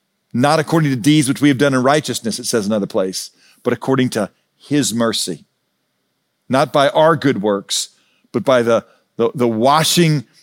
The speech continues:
of the regenerating work of God and the renewing that he does through his gracious Spirit's work, right? And so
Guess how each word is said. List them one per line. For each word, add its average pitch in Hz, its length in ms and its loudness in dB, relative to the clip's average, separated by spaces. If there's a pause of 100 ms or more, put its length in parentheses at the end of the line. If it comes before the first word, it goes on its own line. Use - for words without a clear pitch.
(160)
of 120 100 2
the 123 80 0
regenerating 151 600 2
work 139 240 0
of 101 140 -6
God 107 280 0
and 113 100 -2
the 113 60 -2
renewing 127 420 0
that 120 100 -2
he 120 100 0
does 104 500 -4 (1040)
through 104 100 -4
his 113 160 -2
gracious - 540 -4 (140)
Spirit's 101 500 -6
work, 87 360 -8 (420)
right? 117 260 -6 (840)
And 117 120 -4
so 113 320 0